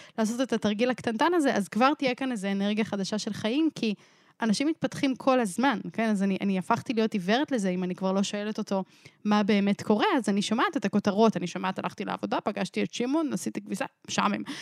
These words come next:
אבל, אה, אם אני, את יודעת, אם אני שואלת שאלות, ואני מייצרת שיח אמיתי, אז, אז תמיד יש עוד עומק בבן אדם, נכון? אז, אז זה דבר אחד. עוד דבר שאפשר לעשות זה להכניס דברים חדשים לקשר, אוקיי? כשאנחנו עושים משהו חדש,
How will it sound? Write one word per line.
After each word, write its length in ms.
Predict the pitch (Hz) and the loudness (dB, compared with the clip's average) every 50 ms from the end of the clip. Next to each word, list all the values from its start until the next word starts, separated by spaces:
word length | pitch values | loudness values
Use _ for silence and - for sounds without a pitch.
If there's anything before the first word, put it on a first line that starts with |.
| - - - | -8 -2 0
אבל, 280 | 240 247 285 330 302 302 | 6 8 10 10 10 10
אה, 140 | 294 277 269 254 | 10 10 8 8
אם 80 | 262 277 | 6 4
אני, 120 | 277 262 | 4 4
את 160 | 214 226 - | 4 4 4
יודעת, 140 | 277 262 - | 4 4 4
אם 60 | 226 | 2
אני 80 | 214 202 | 0 2
שואלת 240 | - 240 254 277 - | 2 4 2 2 2
שאלות, 460 | - 226 220 247 262 233 214 - - 185 | 2 4 6 6 6 6 6 4 0 -2
ואני 240 | 202 196 196 202 | -2 0 0 0
מייצרת 420 | 196 196 196 190 - 240 233 233 - | 0 -2 -2 -2 -2 -2 -2 -4 -2
שיח 360 | - 254 247 226 - - - - _ _ _ - - | 0 0 0 0 0 -4 -12 -18 _ _ _ -2 2
אמיתי, 400 | 214 208 208 - - 220 202 196 - - - _ _ _ _ - | 2 2 2 2 0 0 0 0 -2 -8 -14 _ _ _ _ -4
אז, 380 | - 208 202 185 180 175 - _ _ - | -2 0 0 -2 -4 -8 -12 _ _ -4
אז 120 | 208 190 | -4 -4
תמיד 200 | - 240 277 440 392 | -2 -2 -2 0 0
יש 440 | 294 233 202 185 - - - - - - _ _ | 2 2 0 0 -2 -4 -6 -8 -12 -18 _ _
עוד 200 | - 226 220 208 - | 0 0 0 2 2
עומק 340 | 220 220 214 202 190 - - | 0 2 2 0 0 0 0
בבן 220 | 202 190 180 190 | 0 2 2 2
אדם, 340 | 190 196 185 196 180 - 196 | 2 2 2 2 0 0 -2
נכון? 320 | 190 170 - - - 320 - | -6 -6 -4 -4 -4 -2 -2
אז, 140 | 220 208 208 | -4 -4 -4
אז 100 | - 220 | -2 0
זה 120 | 220 269 302 | 2 2 2
דבר 220 | 302 269 247 226 | 2 2 0 0
אחד. 280 | 233 190 - - - - 233 - - - - - - | -2 -4 -6 -6 -8 -8 -10 -14 -16 -20 -20 -16 -2
עוד 160 | - 254 269 277 | 2 4 4 6
דבר 180 | 269 285 285 | 6 4 4
שאפשר 380 | 247 - 247 220 - - 226 226 | 2 2 0 0 2 4 4 4
לעשות 400 | 226 214 190 - - 220 220 196 | 4 2 2 2 2 0 2 2
זה 160 | 196 214 214 | 2 2 2
להכניס 520 | 214 208 196 160 - - 277 370 349 - | 4 2 0 0 0 0 2 2 2 0
דברים 260 | - 208 196 196 208 214 | -2 -2 -2 -2 -2 -2
חדשים 600 | - 220 196 202 185 - - 202 190 185 190 190 - _ _ _ _ _ _ - | -4 -4 -4 -2 -2 -2 -2 -2 -4 -4 -6 -8 -12 _ _ _ _ _ _ -8
לקשר, 460 | 202 - - 302 - - - 190 185 190 - | -2 2 2 2 2 2 -2 -4 -6 -6 -8
אוקיי? 180 | - - 220 214 | -4 -4 -2 -2
כשאנחנו 360 | - - 208 196 - - - | 0 -2 -2 -2 0 0 -2
עושים 300 | 180 - - - 269 262 | -2 0 -2 -2 -2 0
משהו 220 | 240 226 202 - | -2 -2 -2 -4
חדש, 480 | - - 220 202 180 165 180 175 - - | -2 0 0 2 2 0 -2 -4 -6 -10